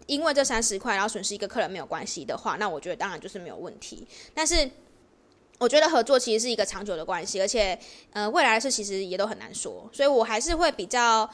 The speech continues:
建议大家，如果说像我遇到这个很小很小的事情的话，如果可以自己去处理掉，就自己处理掉。然后客人他也会超级的感谢你，因为他会知道说这个是，虽然说实际上也是我付的没有错啦， <laughs> 就是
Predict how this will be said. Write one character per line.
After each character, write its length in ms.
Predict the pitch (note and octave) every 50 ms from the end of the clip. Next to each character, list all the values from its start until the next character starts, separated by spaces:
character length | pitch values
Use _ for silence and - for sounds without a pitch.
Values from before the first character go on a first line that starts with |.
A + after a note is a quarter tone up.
| - - - -
建 240 | - - D4 C#4 C#4+
议 140 | C#4 C4+
大 180 | B3+ B3+ A#3 G#3+
家， 200 | G#3+ A3 G#3 G#3+
如 100 | A3 A3+
果 180 | A#3 A#3 F#3+ E3
说 560 | - A3 G#3+ G#3+ G#3+ G#3+ G#3+ G#3+ G#3+ G#3+ G#3+ - - - _ _ _ _ _ _ _ _ _ _ _ _
像 240 | - - E4+ E4 C#4
我 60 | A3+
遇 40 | D4+
到 160 | D4+ D4+ C#4+
这 80 | C4+ D4
个 80 | C4 B3+
很 140 | B3+ A#3+ A3+
小 160 | A3+ A#3 F#3+
很 60 | G3 G#3
小 160 | A3 G#3 E3+
的 60 | G3+
事 140 | - B3+ G#3+
情 180 | - G#3+ F3
的 80 | F3+ G#3
话， 100 | A3+ G#3+
如 80 | G#3+ G#3+
果 80 | G#3
可 160 | - - A#3+
以 40 | G3+
自 120 | G3 A#3 G#3+
己 120 | F#3+ D#3+
去 280 | - - A3 G#3 F#3+ G#3+ - - - - _ -
处 160 | - A#3+ G#3+
理 80 | G3
掉， 200 | G3 G#3 F#3+ F#3+
就 120 | G3 G#3 G3
自 80 | G3
己 100 | G3 F3
处 200 | B2+ - - -
理 120 | - G#2+ - -
掉。 180 | - C#3 - G#2
然 100 | - F#3+
后 80 | G#3+ A#3+
客 180 | C4 - F4+ D#4
人 120 | B3 A3
他 100 | A#3+ B3
也 80 | A3+ G3+
会 120 | A3 A3
超 200 | G#3 - G#3 G3
级 120 | F#3 - E3+
的 100 | E3 D#3+
感 160 | - - -
谢 200 | - - A3 E3
你， 100 | C3 -
因 120 | - A#3
为 160 | C4 C4 B3+ B3+ - - - -
他 140 | - B3+ C4
会 200 | C#4+ C#4+ C4 B3 - - - - _ _ _ _
知 160 | - B3+ C4
道 160 | A3+ B3+ A#3+
说 160 | A#3 - A3
这 80 | G#3+ A#3
个 80 | A3+ G#3+
是， 160 | A3 A#3 - -
虽 160 | - - F#4
然 100 | F#4 D#4
说 140 | D#4+ E4 E4
实 160 | E4 - B3
际 100 | A#3+ C#4+
上 160 | C4 A3+ A#3
也 60 | F#3 F3+
是 140 | - A#3+
我 100 | A3+ E3+
付 160 | C3 - G#3 F#3
的 80 | D#3+
没 60 | F3
有 120 | E3 B2+ -
错 220 | - - G3+ -
啦， 360 | - - B3 - - - B3
<laughs> 280 | - - - - - -
就 100 | - F4
是 220 | F4+ F#4+ F4+ D#4+